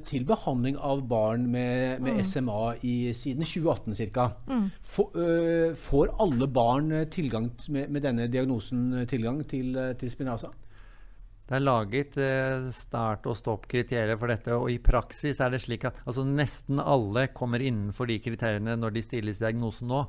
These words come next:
Speaker 1: Mm.
Speaker 3: Det som har vært utfordring er de som har, eh, fått diagnosen for lenge siden, eh, og har blitt voksne.
Speaker 1: Ja.
Speaker 3: Men, og det er på grunn av dokumentasjonen av hva som, eh, er vist i disse vitenskapelige studiene.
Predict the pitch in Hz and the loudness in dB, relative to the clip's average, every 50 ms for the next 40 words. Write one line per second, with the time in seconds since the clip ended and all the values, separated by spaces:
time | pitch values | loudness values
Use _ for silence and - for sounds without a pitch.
0 | - - 135 117 92 80 - - - - - - - 123 120 113 117 110 - - | -6 -6 -6 -6 -6 -6 -10 -14 -10 -8 -8 -4 -2 -2 0 0 0 -2 -2 0
1 | 113 113 110 117 135 143 139 127 113 - - 113 113 110 110 101 113 110 110 113 | 0 0 2 0 0 0 0 -2 -2 -4 -4 -4 -4 -4 -4 -2 -2 0 2 2
2 | 110 113 113 107 104 - 117 110 - 117 113 110 113 107 - 117 110 - - 120 | 2 2 0 0 0 -2 -2 -2 0 -2 -2 0 -2 -4 -4 -6 -6 -2 0 0
3 | 117 120 117 107 98 95 95 - 117 110 101 117 139 143 - 113 113 113 117 113 | 2 2 2 0 -2 -4 -2 -2 -2 -2 0 0 -2 -2 -4 -4 -2 0 0 2
4 | 113 113 117 113 113 110 107 107 107 113 104 107 110 - 127 120 - - - - | 2 2 2 0 0 0 0 0 0 0 0 -2 -2 -2 -2 -4 -4 -6 -6 -4
5 | 143 151 135 - 139 117 120 - - - - - 113 117 113 113 113 117 117 113 | -4 -4 -4 -2 -4 -4 -4 -6 -10 -10 -6 -4 -2 -2 0 0 2 0 2 2
6 | 117 117 113 - 107 107 113 117 110 117 110 - - 120 117 101 127 120 - - | 2 0 2 0 -2 0 0 0 0 0 -2 -2 -2 -2 -2 0 0 -2 0 -2
7 | 113 104 98 98 104 110 117 113 110 110 107 98 - - 117 110 107 110 110 110 | -2 -2 -2 -2 -2 0 0 0 0 0 -2 -2 -4 -6 -6 -6 -4 -4 -2 -2
8 | 107 104 95 - - 113 110 107 107 107 101 92 78 92 110 107 - - 120 110 | -2 -2 -2 -2 0 0 0 0 -2 -2 -4 -6 -6 -8 -10 -10 -10 -8 -6 -2
9 | 107 113 107 101 95 - - - 127 117 120 92 - - 110 110 104 - - 117 | -2 0 0 0 -2 -4 -4 -2 0 0 0 -2 -2 -4 -4 -4 -4 -4 -6 -8
10 | 104 - 117 110 101 - - 120 110 - - 110 104 101 107 110 131 120 | -4 -2 -2 -2 -2 -2 -4 -4 -4 -2 -2 -2 0 0 0 -2 -2 -4